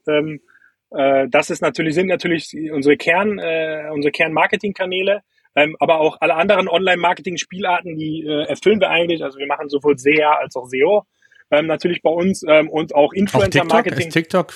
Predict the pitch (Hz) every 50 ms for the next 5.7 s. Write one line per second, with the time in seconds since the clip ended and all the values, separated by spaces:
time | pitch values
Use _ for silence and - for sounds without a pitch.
0 | - 123 - - 151 - - - 131 117 113 156 - - - - 190 - - -
1 | - - 196 - 156 143 131 123 139 143 147 - - 160 175 180 190 175 147 143
2 | - 175 - 180 151 151 156 180 190 - - 180 175 180 180 165 156 151 151 147
3 | - - - - - _ _ _ _ - 143 151 147 156 160 - - - 156 175
4 | 202 196 190 180 185 180 180 175 175 170 160 175 175 - 175 156 160 147 165 156
5 | 151 143 - 139 139 175 185 214 208 202 214 214 -